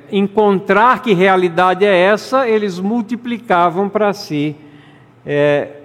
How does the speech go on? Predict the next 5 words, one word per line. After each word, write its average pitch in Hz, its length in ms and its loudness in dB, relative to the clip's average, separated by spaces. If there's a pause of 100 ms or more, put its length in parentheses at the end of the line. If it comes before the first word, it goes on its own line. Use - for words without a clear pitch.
(120)
os 147 420 -6
ídolos 170 800 -2
e 160 340 -6
a 143 140 -2
idolatria. 139 1000 -2